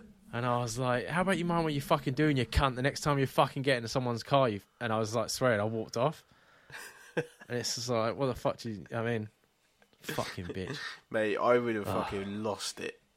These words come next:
Speaker 2: Like, I don't know what it is, but being in the car, I, like, I'm a very calm person now since my teenage years, but being in the car seems to unleash a different animal,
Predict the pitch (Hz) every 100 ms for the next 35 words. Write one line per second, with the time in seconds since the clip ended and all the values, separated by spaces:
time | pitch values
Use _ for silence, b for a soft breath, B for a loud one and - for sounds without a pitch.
0 | - 110 120 127 - - 127 139 165 151
1 | 135 127 131 113 98 104 95 - 131 123
2 | 117 - 131 113 90 78 98 _ B B
3 | B B 117 120 - 120 113 - - 143
4 | 151 135 127 120 - 120 110 120 123 113
5 | 104 107 98 101 98 - - 104 101 95
6 | 101 95 95 - 95 95 95 - B B
7 | B B B - 101 - 143 139 127 120
8 | 135 110 95 - 107 98 107 107 113 101
9 | - 110 - 101 110 113 117 120